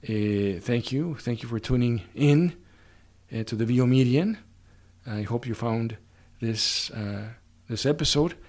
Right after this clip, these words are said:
informative and engaging. Don't forget to subscribe to our podcast on your favorite platform to stay updated with the latest episodes. Um,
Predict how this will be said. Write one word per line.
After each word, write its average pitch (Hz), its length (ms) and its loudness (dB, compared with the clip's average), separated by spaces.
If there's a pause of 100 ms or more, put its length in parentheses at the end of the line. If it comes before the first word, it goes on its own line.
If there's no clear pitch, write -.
informative 180 760 2
and 120 380 2
engaging. 107 560 0 (680)
Don't 226 160 6
forget 190 260 0
to 135 100 -6
subscribe 113 500 -4 (120)
to 107 480 -2
our 101 100 -2
podcast 95 580 -6
on 101 140 -4
your 95 280 -6 (200)
favorite 104 320 -2
platform 151 400 2
to 131 100 -6
stay 147 280 0
updated 143 400 0
with 120 100 -4
the 113 60 -2
latest 107 340 0
episodes. - 460 -8 (720)
Um, 104 320 -6